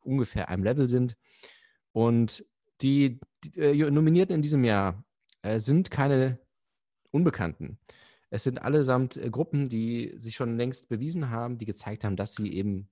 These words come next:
als Gruppe wunderbar funktionieren, dass sie den Zeitgeist auch herausfordern, immer wieder mit frechen Texten und krassen Beats.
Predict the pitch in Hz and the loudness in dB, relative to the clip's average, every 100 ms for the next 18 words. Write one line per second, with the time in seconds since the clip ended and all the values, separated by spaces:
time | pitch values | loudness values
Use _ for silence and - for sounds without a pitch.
0 | _ 95 92 123 120 104 107 _ 107 110 | _ -14 -8 -6 -4 -4 -6 _ -6 -4
1 | 101 - 101 - 104 117 104 92 - 107 | -4 -6 -10 -8 -6 -6 -8 -10 -10 -10
2 | 101 92 92 107 113 - 92 98 - 113 | -8 -8 -8 -8 -8 -6 -6 -6 -8 -10
3 | 110 92 98 151 - 120 120 120 202 214 | -8 -4 -2 -4 0 2 2 0 0 2
4 | 165 135 123 110 - - - - - 104 | 2 2 2 2 -2 -12 -12 -10 -8 -8
5 | 117 - - 120 113 - - - _ _ | -10 -16 -10 -8 -10 -18 -20 -20 _ _
6 | - 127 127 - - _ _ - 113 107 | -4 -2 -2 -4 -16 _ _ -10 -8 -6
7 | 98 123 156 - | -4 -2 -4 -10